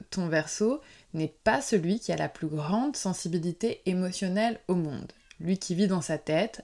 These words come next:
avec ses idées, il a du mal à montrer ses émotions, à dire les choses avant de se retrouver dans la protestation,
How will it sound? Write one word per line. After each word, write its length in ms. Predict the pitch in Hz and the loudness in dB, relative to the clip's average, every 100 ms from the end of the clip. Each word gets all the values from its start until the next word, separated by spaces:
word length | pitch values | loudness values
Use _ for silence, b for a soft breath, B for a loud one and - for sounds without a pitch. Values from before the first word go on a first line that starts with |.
| - | -2
avec 260 | 156 156 | 0 0
ses 300 | 156 226 220 | 0 0 2
idées, 300 | 185 151 151 - B B B | 2 0 -4 -6 B B B
il 140 | 190 190 | 4 6
a 100 | 190 | 6
du 140 | 208 | 6
mal 340 | 220 285 302 - | 4 4 0 0
à 100 | 170 | 2
montrer 400 | 175 190 - 262 | 2 0 -2 -4
ses 300 | - 170 185 | -2 2 4
émotions, 420 | 190 160 - - - _ _ _ _ _ - - | 4 2 -4 -10 -16 _ _ _ _ _ -10 0
à 120 | 165 | 2
dire 300 | 165 214 247 | 4 4 6
les 120 | 202 | 4
choses 440 | 190 - 160 208 - | 4 0 2 0 2
avant 260 | 170 170 208 | 2 4 4
de 100 | 202 | 2
se 140 | - | 2
retrouver 520 | 175 202 226 - 185 214 | 2 2 2 0 2 4
dans 120 | 185 | 2
la 120 | - | -2
protestation, 840 | - - 214 202 - 165 165 - | -6 -4 -2 -2 -4 -6 -6 -8